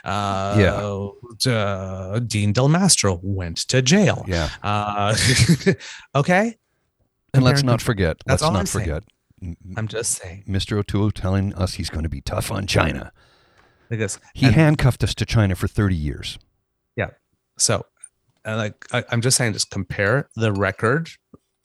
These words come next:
Speaker 1: on the paper for the Conservatives versus zero police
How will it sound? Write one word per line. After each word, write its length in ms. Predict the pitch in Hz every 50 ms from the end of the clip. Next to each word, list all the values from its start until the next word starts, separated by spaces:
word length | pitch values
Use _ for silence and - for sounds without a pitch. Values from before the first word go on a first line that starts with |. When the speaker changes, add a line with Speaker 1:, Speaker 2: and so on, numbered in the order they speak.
| _ _
Speaker 1:
on 220 | - 107 107 101 117
the 40 |
paper 300 | 135 - 151 139 - -
for 80 | 151 -
the 80 | 165 165
Conservatives 640 | - 175 170 - - 135 120 123 127 139 147 151 - - - - - _ _ _
versus 720 | 98 90 95 98 101 98 - - 98 101 107 113 107 - - _ _ _ _ _ _ _ _ _ _ -
zero 1040 | 104 92 90 87 90 90 - 98 104 123 160 170 151 131 104 95 92 101 131 160 180 - _ _ _ _ _ _ _ _ _ _ _ _ _ _ _ _ _ _ _ _ -
police 560 | - 101 101 98 104 110 123 - - - -